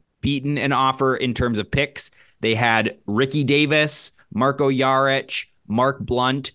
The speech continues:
Those were all contracts that they could have potentially aggregated together to get to a number that made sense with seventeen million. In addition to, they had Randy Foye in his rookie year, who made an all-rookie team, uh, coming off being, uh,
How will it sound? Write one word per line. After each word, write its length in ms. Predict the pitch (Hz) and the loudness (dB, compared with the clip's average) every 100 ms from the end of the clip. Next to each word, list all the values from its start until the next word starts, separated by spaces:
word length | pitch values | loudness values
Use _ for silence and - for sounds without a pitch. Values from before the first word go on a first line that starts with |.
| _ | _
Those 260 | - 123 131 | -2 0 0
were 140 | 139 127 | 0 0
all 160 | 131 | 0
contracts 640 | 135 135 131 127 135 127 - | 0 0 0 0 0 0 -2
that 120 | 120 | -4
they 100 | 123 | -4
could 140 | - | -2
have 120 | 123 - | -2 -2
potentially 540 | - 127 127 123 - | -2 -2 -2 -2 -2
aggregated 640 | 120 123 131 117 127 127 | 0 0 0 2 0 0
together 400 | 123 107 117 127 | -2 0 0 0
to 120 | 131 110 | 0 -4
get 140 | 110 | -4
to 100 | 123 | -2
a 20 | |
number 580 | 107 101 117 120 131 135 - _ | 0 0 2 2 0 -2 -10 _
that 120 | 123 | -4
made 200 | 117 120 | 0 -2
sense 260 | - 123 131 | 0 0 0
with 120 | 123 | 0
seventeen 420 | - 123 127 135 123 | 0 -2 -2 0 0
million. 340 | 127 131 139 - - - | 0 0 -2 -8 -20 -4
In 120 | 147 | 0
addition 500 | 143 120 170 190 180 | 0 0 0 0 0
to, 420 | - 170 170 190 196 _ | 0 0 0 0 -4 _
they 140 | 131 139 | 0 2
had 360 | 147 139 123 - | 2 2 0 -6
Randy 400 | 113 127 139 156 156 - | -4 0 0 -2 -6 -2
Foye 360 | 131 139 156 160 | 0 2 2 0
in 100 | 143 | -2
his 160 | 139 120 | 0 0
rookie 260 | 123 139 | -2 -2
year, 400 | 143 120 127 147 | -2 0 2 0
who 200 | 160 151 | 0 0
made 280 | 123 123 131 | 0 2 0
an 80 | 127 | 0
all-rookie 580 | 123 131 110 131 156 160 | 0 0 -2 -4 -4 -6
team, 400 | - 170 185 208 - - - | -2 0 2 0 -4 -10 -2
uh, 240 | 123 117 - - | 0 0 -2 -4
coming 280 | 127 143 139 | 0 2 4
off 280 | 139 - | 2 0
being, 360 | 127 131 139 143 - | -2 0 0 -2 0
uh, 360 | 120 113 110 | 0 2 0